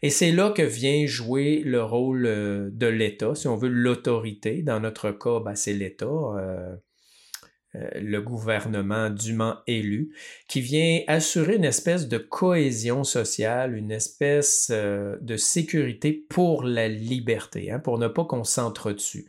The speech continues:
Euh, si on vivait dans l'anarchie, et souvent l'anarchie est justement vue comme un chaos social, mais en fait, anarchie qui veut juste dire ne pas avoir de dirigeant, ne pas avoir d'autorité, ben, ça prend pas une grande imagination pour se rendre compte que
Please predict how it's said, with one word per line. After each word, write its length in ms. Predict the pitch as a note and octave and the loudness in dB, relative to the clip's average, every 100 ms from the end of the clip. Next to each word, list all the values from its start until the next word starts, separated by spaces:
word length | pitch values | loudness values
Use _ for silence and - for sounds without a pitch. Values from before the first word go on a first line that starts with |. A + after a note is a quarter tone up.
| - - - - _ _ G1+ | -20 -20 -20 -20 _ _ -10
Euh, 60 | - - - - | -10 -12 -12 -14
si 400 | D#3+ - - - | -8 -6 -4 -4
on 80 | G#2+ | -4
vivait 360 | G2+ G#2 A2 B2 | -4 -4 0 0
dans 180 | A2+ G2+ | 2 2
l'anarchie, 920 | G#2 A2 A2 A2 G2+ - - D#3 E3 | 2 2 0 -2 -2 -2 2 2 2
et 40 | |
souvent 280 | G#2 A2 A#2+ | 0 -2 0
l'anarchie 580 | A2+ G#2+ G#2 - B2+ A2 | 2 0 -2 -2 -2 -2
est 20 | |
justement 640 | G#2 G#2 G#2+ - G#2+ G#2 | -4 -8 -6 -4 -2 -2
vue 160 | G2+ A#2 | -4 -2
comme 160 | A2 G#2 | -2 -2
un 80 | |
chaos 320 | G#2 A2 G#2 G#2+ | -2 -2 0 0
social, 420 | G#2 F#2+ D#3+ B2+ | -2 0 0 0
mais 60 | |
en 80 | G#2+ | -2
fait, 200 | F#2+ A2+ | -2 -2
anarchie 540 | A2 G#2 F2+ - B2 A#2 | 0 -2 -2 -4 -4 -4
qui 140 | A2+ | -4
veut 160 | G#2+ G#2 | -4 -4
juste 320 | A2 G#2+ G#2 | -2 -4 -2
dire 240 | A#2 A2 | 0 0
ne 120 | G#2+ | 0
pas 360 | G2 - A#2+ A2+ | -4 0 2 2
avoir 480 | G2+ G#2 G#2+ G#2+ G2+ | 0 -2 0 2 0
de 100 | G2+ | -4
dirigeant, 640 | G2+ A2 G#2 G2+ G2+ A2+ | -4 -8 -6 -6 -4 -2
ne 120 | A2 G2+ | -2 -4
pas 200 | - G#2+ | -2 0
avoir 280 | G#2+ A#2+ | 0 -2
d'autorité, 800 | A2+ G#2+ G#2 G#2+ G2+ - C3 D#3 - - - - - - - - _ _ _ _ - - | -2 -4 -4 -6 -6 -2 0 0 -4 -18 -20 -20 -20 -20 -20 -20 _ _ _ _ -18 -14
ben, 400 | - C3+ B2 A#2 | -2 2 4 4
ça 300 | A2 G#2 B2 | 2 0 -2
prend 200 | - C3 | 2 0
pas 140 | B2+ C#3+ | 4 2
une 80 | |
grande 260 | C3 B2 B2+ | 2 0 0
imagination 680 | A#2+ A2+ G#2 A#2 G#2 B2+ B2+ | 2 2 2 0 0 0 0
pour 180 | B2 - | -2 -2
se 80 | |
rendre 240 | - A2+ G2+ | -2 -2 0
compte 400 | A#2+ C3 C3+ - | 0 0 -2 -4
que 400 | - A#2 A2+ | 2 4 4